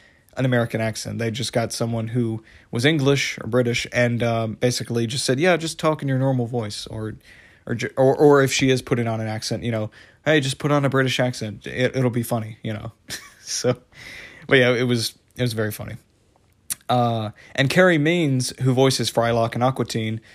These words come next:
voices, uh, Brak's neighbor Thundercleese, who's this giant robot who can fly off the handle at times, and, um, he's a very funny character, and he, he has a good amount of screen time in the episodes he premieres, he, he shows up in,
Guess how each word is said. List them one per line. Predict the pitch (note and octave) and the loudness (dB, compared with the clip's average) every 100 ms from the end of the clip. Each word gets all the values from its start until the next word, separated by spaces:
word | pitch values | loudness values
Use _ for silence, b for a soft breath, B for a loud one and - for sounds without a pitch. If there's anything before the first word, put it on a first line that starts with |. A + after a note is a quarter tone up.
| B B - | B B 0
voices, | B2+ B2+ - B2+ A#2 | 2 4 2 0 2
uh, | B2 A#2 A2+ A2 | 2 2 0 -2
Brak's | - B2 A#2+ - | 0 0 0 0
neighbor | B2+ A#2 | 0 0
Thundercleese, | A2+ D3+ C#3 G#2+ - A2 A2+ - | 2 2 2 -2 -4 -4 -4 -4
who's | A2+ A2 - | -4 -6 -6
this | A2+ - | -6 -8
giant | - B2 A#2 A2+ A2+ | -6 -2 -2 -4 -2
robot | A#2 A#2+ A2 A2+ - b b b b | 0 0 -2 -4 -8 b b b b
who | - B2 A2+ | 0 2 0
can | G#2+ - A2+ | -2 -6 -6
fly | - B2 A#2 | 0 2 2
off | A2+ | 0
the | A#2+ | -2
handle | B2+ A#2+ A2 | 0 0 0
at | G#2+ | -4
times, | - G#2+ G#2+ A2+ A#2+ | -6 -6 -4 -6 -6
and, | G#2+ G#2 b b b b b - | -6 -8 b b b b b -2
um, | A2+ A2 G#2+ G#2+ G2 - _ _ _ _ - | 0 2 0 -2 -8 -14 _ _ _ _ -4
he's | C#3 B2+ | 0 4
a | |
very | B2+ A#2 | 4 4
funny | A#2 G#2+ | 0 -4
character, | G#2 G#2+ G#2 G#2+ | -4 -6 -6 -8
and | G#2 G#2+ - | -6 -8 -8
he, | - A#2+ - | -4 -4 -2
he | C3 | 2
has | C3 A#2 | 2 2
a | |
good | A#2+ | 0
amount | A2+ A2 | -2 -2
of | A2 | -4
screen | - A2+ | -6 -6
time | A2 A2+ A2+ A2 - b b b - | -4 -6 -6 -8 -10 b b b -4
in | A#2+ | 0
the | A2+ | 0
episodes | A2 - A2+ | 0 0 -2
he | B2 | -2
premieres, | A2 A#2 A2+ A2 - | -4 -2 -2 -4 -4
he, | A#2+ | -6
he | - B2 A#2+ | 0 2 2
shows | A2+ A#2+ A2 | 2 -2 -2
up | G#2+ G#2 | -4 -6
in, | G#2 G#2+ | -8 -8